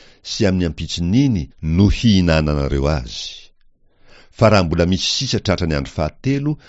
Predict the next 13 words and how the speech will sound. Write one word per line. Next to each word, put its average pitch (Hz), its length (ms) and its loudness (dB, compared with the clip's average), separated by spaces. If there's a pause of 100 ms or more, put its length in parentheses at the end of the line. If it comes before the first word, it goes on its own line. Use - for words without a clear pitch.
(120)
dia 78 120 -2
ho 90 100 0
dorana 69 400 -4
amin'ny 60 180 -6
afo 76 240 -6
izany. 62 300 -14 (1700)
Ary 98 200 4
raha 101 220 -2
hanina 127 320 0
amin'ny 98 180 0
andro 80 180 -6
fahatelo 117 460 -2
izany, 123 300 -2